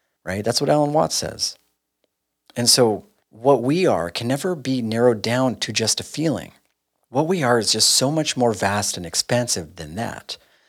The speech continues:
But it's important to not overly intellectualize the expanse of what I'm talking about. You know, the mind will just get confused trying to grasp it,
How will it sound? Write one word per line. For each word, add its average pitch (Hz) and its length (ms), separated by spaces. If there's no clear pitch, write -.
But 127 200
it's 123 200
important 127 640
to 95 300
not 127 380
overly 147 460
intellectualize 113 1040
the 101 160
expanse - 520
of 98 140
what 107 100
I'm 80 180
talking - 440
about. - 400
You 95 120
know, 98 160
the 117 80
mind 165 320
will 160 60
just 143 420
get 143 180
confused 147 560
trying 120 260
to 104 80
grasp 107 440
it, - 120